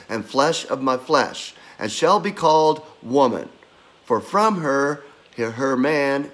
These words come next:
is, from her man is this taken."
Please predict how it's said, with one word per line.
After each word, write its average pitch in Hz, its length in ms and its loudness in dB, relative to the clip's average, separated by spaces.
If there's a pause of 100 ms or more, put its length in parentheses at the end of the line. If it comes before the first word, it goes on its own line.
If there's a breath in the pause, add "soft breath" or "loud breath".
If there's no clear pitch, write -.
(100)
is, 120 320 -6 (500)
from 208 320 4
her 160 120 0
man 104 540 -4
is 123 240 -4
this 110 220 -8
taken." 127 500 -6